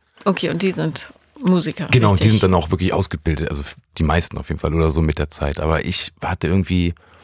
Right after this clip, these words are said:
Speaker 2: ich hab das nicht in der Musik, dass ich irgendwie so, das sind dann oft so Leute, die dann so Geige spielen oder so, ne, die dann ganz
Speaker 1: Mhm.
Speaker 2: doll dranbleiben und schon seit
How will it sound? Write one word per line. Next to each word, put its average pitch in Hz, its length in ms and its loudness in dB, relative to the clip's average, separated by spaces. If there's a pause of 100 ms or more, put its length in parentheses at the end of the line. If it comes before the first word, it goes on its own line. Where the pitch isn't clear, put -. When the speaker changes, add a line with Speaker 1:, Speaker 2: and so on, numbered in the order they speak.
(340)
Speaker 2:
ich - 80 -4
hab 110 100 -2
das 117 160 4
nicht 135 140 4
in 143 100 6
der 117 80 4
Musik, 110 300 0
dass 95 140 0
ich 90 140 -6
irgendwie 92 260 0
so, 82 340 -2
das - 320 -8
sind 98 160 0
dann 95 80 0
oft - 200 -2
so - 60 0
Leute, 90 260 2
die 87 60 0
dann 87 140 -2
so 78 160 -8 (260)
Geige 123 380 0
spielen 143 360 -2
oder 139 140 -4
so, 139 120 -6
ne, 120 200 -4
die 107 120 -2
dann 101 140 -2
ganz 98 260 -2
Speaker 1:
Mhm. 98 40 -10
Speaker 2:
doll 95 320 2 (200)
dranbleiben 92 760 0
und 82 120 -6
schon 92 200 -6
seit 90 260 -2